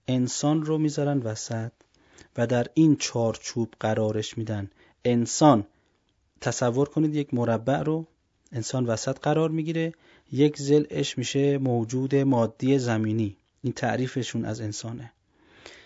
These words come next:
برای رشد به چیا نیاز داره؟ ابزارهای مادی. این یک ضلع دیگه. برای اینکه به کجا برسه؟ به تمدن مادی.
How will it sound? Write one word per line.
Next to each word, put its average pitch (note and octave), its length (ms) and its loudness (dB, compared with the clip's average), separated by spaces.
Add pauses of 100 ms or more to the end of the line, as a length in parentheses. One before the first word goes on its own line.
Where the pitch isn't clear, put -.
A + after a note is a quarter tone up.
(180)
برای C#3+ 440 6
رشد D3 240 4
به C3+ 80 0
چیا C3+ 300 0
نیاز D3+ 340 4
داره؟ C#3+ 280 0
ابزارهای A#2+ 880 2
مادی. A#2 680 0 (280)
این B2 140 -2
یک C3 180 2
ضلع A#2 300 -4
دیگه. A#2 300 -16 (680)
برای B2 160 6
اینکه D3 200 4
به D3+ 120 2
کجا C#3+ 380 4
برسه؟ D3+ 600 2
به C3 140 -2
تمدن B2+ 760 4
مادی. A#2 800 2